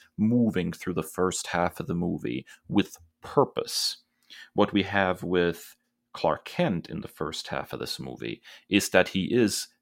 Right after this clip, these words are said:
moving through the movie in a similar fashion, but without purpose. He doesn't know what he is. He doesn't know what he wants to do. He has no, not find his direction yet.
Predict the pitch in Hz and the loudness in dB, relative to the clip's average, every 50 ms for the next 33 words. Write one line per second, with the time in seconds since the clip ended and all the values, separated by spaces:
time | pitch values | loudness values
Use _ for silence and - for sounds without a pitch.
0 | _ - - 95 95 95 95 92 90 82 85 85 82 - - - 95 92 85 87 | _ -10 -4 -2 0 2 2 0 0 0 0 -2 -2 -4 -8 -8 -6 -4 -4 -2
1 | 85 85 85 82 80 - 85 - - 85 85 - - - - 95 90 87 82 82 | -2 -2 -2 -2 -4 -4 -4 -2 -2 -2 -2 -2 -2 0 0 0 0 0 -2 -2
2 | - - - - - 165 175 165 - - - - 64 55 - _ _ _ _ _ | -4 -4 0 4 6 8 8 6 4 0 -2 -2 -4 -8 -12 _ _ _ _ _
3 | _ _ _ _ _ _ _ _ _ _ _ - 98 107 101 85 92 90 101 127 | _ _ _ _ _ _ _ _ _ _ _ 0 4 4 6 6 8 10 10 10
4 | 135 - - - - 58 - - - - - - - - - _ _ _ _ _ | 10 6 0 -4 -4 -4 -4 -6 -10 -8 -8 -8 -8 -10 -14 _ _ _ _ _
5 | _ _ _ - 120 120 127 113 95 95 87 90 107 135 110 85 76 - - - | _ _ _ 0 4 8 8 8 8 6 4 4 2 2 4 2 0 0 -2 -8
6 | - 55 53 50 - - - 85 101 104 95 95 92 104 - 107 92 - - - | -6 -6 -6 -6 -6 -6 -2 2 2 2 4 6 6 6 6 6 4 2 2 -2
7 | 92 90 87 82 - - - - - 65 58 55 57 87 85 87 92 87 - - | 0 0 -2 -2 -4 -8 -8 -8 -6 -6 -6 -6 -6 -6 -2 0 0 0 0 0
8 | 85 98 101 - - 101 104 - - - - 107 98 92 95 95 87 95 85 - | 2 2 2 4 4 4 2 2 0 -2 2 2 2 2 2 0 -2 -4 -6 -6
9 | - - 85 85 95 98 - - - - 65 58 55 50 - | -6 -4 -2 0 0 -2 -2 -6 -10 -8 -8 -8 -8 -10 -10